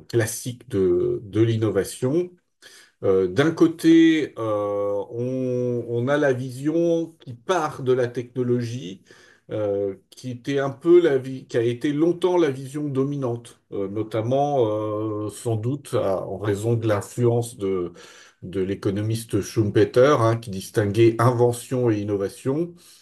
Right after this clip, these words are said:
L'innovation étant, euh, la, euh, la mise sur le marché ou la mise en pratique quand il s'agissait de procédés de fabrication de l'invention.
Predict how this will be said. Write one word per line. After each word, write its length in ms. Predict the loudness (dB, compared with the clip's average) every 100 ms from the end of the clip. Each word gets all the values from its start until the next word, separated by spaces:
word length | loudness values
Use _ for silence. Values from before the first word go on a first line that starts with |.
| _ _
L'innovation 840 | -8 -2 0 2 0 0 -2 2 2
étant, 640 | 2 2 2 2 0 2 2
euh, 360 | 0 0 -2 -4
la, 480 | -6 -6 -10 -12 -16 -18 -16 -18 _ -6
euh, 880 | -4 -4 -6 -6 -4 -6 -6 -10 -12 -12
la 300 | -6 -4 -2
mise 260 | -2 -2
sur 220 | -4 0 4
le 120 | 4
marché 520 | 4 0 -6 -2 -2
ou 120 | 0
la 120 | -2
mise 220 | -2 0 -2
en 80 |
pratique 400 | -2 -6 -6 -8
quand 180 | -8 -8
il 40 | -6
s'agissait 460 | -6 -6 -6 -6
de 60 | -6
procédés 460 | -8 -6 -4 -4 -4
de 60 |
fabrication 840 | -2 -2 -2 -4 -6 -4 2 2 0 -12 -20 -14
de 140 | 0 4
l'invention. 640 | 4 2 -2 -4 -8